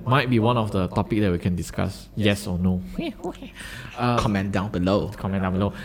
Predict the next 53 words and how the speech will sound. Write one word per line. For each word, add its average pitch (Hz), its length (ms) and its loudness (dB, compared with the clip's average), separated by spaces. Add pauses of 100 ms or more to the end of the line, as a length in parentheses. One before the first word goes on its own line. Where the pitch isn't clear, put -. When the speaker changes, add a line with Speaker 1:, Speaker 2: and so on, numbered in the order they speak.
(120)
Speaker 1:
And 123 160 2
then 175 140 6
she 123 240 -2
said 131 240 0
that, 107 160 2
uh, 92 200 -2
if 95 140 -4
you 101 60 -2
get 120 180 -2
good 123 140 2
result, 101 240 0
then 110 80 0
I'll 90 80 2
buy 92 140 0
you. 95 200 -2 (240)
But 123 80 2
then 175 160 4
after 165 240 4
we 117 160 2
buy, 107 400 2
right? 87 400 -2
Speaker 2:
Mm. 101 160 -2
Speaker 1:
So 110 300 -2 (100)
last 139 320 -4
I 104 120 -6
stay 117 160 -6
in 110 140 -4
Gerik 101 300 -4
Perak 95 280 -8
ma. 92 120 -6
So 120 140 -4
if, 92 280 -4
in 104 140 -6
order 120 280 0
for 101 180 -2
us 120 100 -4
to - 80 -6
get 113 240 -2
a 78 60 -8
toy, 113 420 2
right, 92 320 0
I 92 80 0
have 120 200 0
to 101 80 0
travel 117 500 4 (100)
to 87 260 -4
Taiping. 95 540 0 (480)
You 92 160 0
know 104 160 2
Taiping, 95 400 0
right? 92 160 0 (160)
Speaker 2:
Mm. 95 200 -2 (120)
Speaker 1:
Uh, 90 220 0